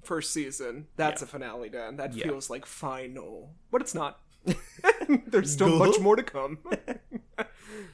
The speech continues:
Speaker 2: Yeah.
Speaker 1: Oh. Wow.
Speaker 2: So yeah, there's, there's, there's, there's a, I mean, there's so many that I didn't even
Speaker 1: I know that we could just
Speaker 2: include.
Speaker 1: recall on
Speaker 2: Yeah.
Speaker 1: the spot, but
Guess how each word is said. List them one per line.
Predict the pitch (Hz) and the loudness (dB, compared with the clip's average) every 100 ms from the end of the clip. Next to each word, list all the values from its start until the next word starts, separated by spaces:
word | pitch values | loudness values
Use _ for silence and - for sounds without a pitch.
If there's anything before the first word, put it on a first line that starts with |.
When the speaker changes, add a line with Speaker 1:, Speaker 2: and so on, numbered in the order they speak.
| _ _ | _ _
Speaker 2:
Yeah. | 370 240 - - _ _ - | -4 -4 -6 -20 _ _ -6
Speaker 1:
Oh. | 156 147 - _ _ _ _ - _ _ _ - | -4 -4 -8 _ _ _ _ -20 _ _ _ -4
Wow. | 156 208 | 0 0
Speaker 2:
So | 175 | 0
yeah, | 220 - | -6 -6
there's, | 135 131 | -6 -6
there's, | - 185 156 | -6 -6 -4
there's, | 214 240 - | -6 -6 -6
there's | 339 254 | -2 -2
a, | 214 185 | 0 4
I | 202 | 4
mean, | 202 214 | 4 4
there's | 202 | 4
so | - 277 | 4 4
many | 262 240 190 | 6 4 6
that | 147 | 8
I | 143 | 8
didn't | 139 135 | 6 4
even | 131 | 2
Speaker 1:
I | - | 2
know | 226 185 | 2 2
that | 143 | 0
we | 147 | -2
could | 151 | -4
just | 151 | -4
Speaker 2:
include. | 156 | -4
Speaker 1:
recall | - 180 165 | -4 -6 -4
on | |
Speaker 2:
Yeah. | - | -4
Speaker 1:
the | - | -4
spot, | - 196 - | -6 -8 -10
but | 123 120 | -10 -10